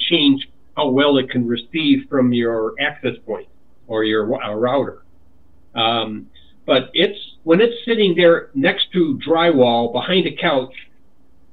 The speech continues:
three rooms away, yeah, it can be marginal. <laughs> Sometimes to make sure I can switch the things, I will put them on a, uh, on an extension cord,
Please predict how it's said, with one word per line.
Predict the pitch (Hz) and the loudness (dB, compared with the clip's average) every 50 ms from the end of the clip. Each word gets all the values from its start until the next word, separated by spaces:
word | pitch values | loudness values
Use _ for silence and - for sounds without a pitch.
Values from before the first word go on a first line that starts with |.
| - - - | -20 -8 -2
three | 196 208 208 196 | 2 2 2 4
rooms | 185 185 180 175 160 135 135 147 | 4 4 4 4 2 2 0 0
away, | 143 143 151 147 135 123 120 120 120 117 - - - - - - - - - | 0 2 2 4 4 4 2 0 -2 -4 -6 -12 -20 -20 -20 -20 -20 -8 -2
yeah, | 170 190 190 190 190 | 0 2 2 2 2
it | 180 180 - - | 0 -2 -4 -4
can | 175 170 | -2 -2
be | 170 160 | 0 0
marginal. | 143 143 143 143 135 - 113 107 87 - - - - - - - - 165 | 2 2 2 2 2 2 0 -4 -6 -10 -12 -16 -18 -18 -18 -10 -8 -8
<laughs> | - - - - - - - - - - - - | -6 -2 -2 -2 -2 -2 -6 -16 -20 -20 -14 -4
Sometimes | - 180 180 175 175 175 160 160 160 160 156 147 | -2 -2 0 0 2 2 2 2 2 0 -2 -4
to | - 151 | -2 -2
make | 143 151 151 135 - - | 0 0 -2 -2 -2 2
sure | 175 165 151 | 4 4 4
I | 147 135 | 4 2
can | 135 135 123 123 | 0 -2 -2 0
switch | - 190 196 196 - - - | 2 2 2 2 0 -2 -4
the | 139 127 131 | -6 -4 -2
things, | 139 135 131 135 135 - - - - - - - - | 0 0 0 0 -2 -4 -8 -16 -20 -20 -20 -16 -6
I | 127 131 135 | -2 2 2
will | 135 135 127 123 | 4 4 2 2
put | - - 175 170 165 - | 2 2 4 4 4 4
them | - 139 139 135 131 131 - - - - 139 | 2 2 2 2 0 -2 -8 -14 -12 -6 -2
on | 135 131 131 131 127 127 | 0 2 2 4 4 4
a, | 120 117 117 120 117 113 113 | 4 4 2 2 2 2 2
uh, | 113 113 110 107 107 - - - - - - - - - - | 2 2 0 0 -4 -6 -12 -18 -20 -20 -20 -20 -18 -6 -2
on | 143 131 | 0 2
an | 127 120 117 | 2 2 0
extension | 117 117 - - - 156 160 160 - - 135 123 117 | 0 -2 -4 -6 -4 -4 -4 -4 -4 -2 -2 -2 -2
cord, | - - 127 117 110 110 110 110 - | -2 0 0 0 2 0 -2 -4 -8